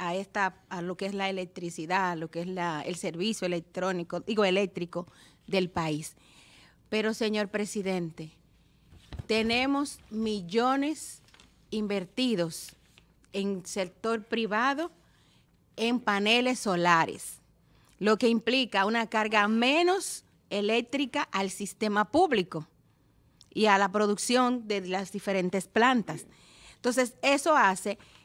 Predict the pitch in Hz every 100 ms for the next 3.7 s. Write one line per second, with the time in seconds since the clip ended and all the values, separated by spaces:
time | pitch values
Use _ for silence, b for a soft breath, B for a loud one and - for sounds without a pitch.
0 | B - 285 277 269 269 262 233 214 208
1 | 208 247 247 233 247 - 190 262 311 214
2 | 160 B B B _ 220 226 208 220 240
3 | 220 214 196 - 269 349 170